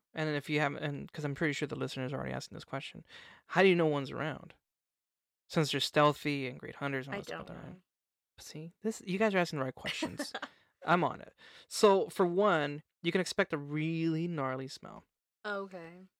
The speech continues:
Speaker 1: Gonna bring you back to the last episode.
Speaker 2: The skunk ache?
Speaker 1: Yeah. It's,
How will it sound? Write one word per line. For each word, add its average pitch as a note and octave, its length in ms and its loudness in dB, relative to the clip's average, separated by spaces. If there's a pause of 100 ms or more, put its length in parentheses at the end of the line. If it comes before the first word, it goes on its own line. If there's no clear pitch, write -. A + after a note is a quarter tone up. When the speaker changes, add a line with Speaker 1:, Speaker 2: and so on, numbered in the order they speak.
Speaker 1:
Gonna G#3+ 140 0
bring E3+ 140 2
you D#3 60 0
back C#3+ 160 2
to - 100 -8
the B2+ 40 -6
last B2+ 300 2
episode. - 440 -12 (100)
Speaker 2:
The F#3 160 -8
skunk E3 300 -12
ache? F3 160 -12 (180)
Speaker 1:
Yeah. D#3+ 220 -12 (360)
It's, - 520 -4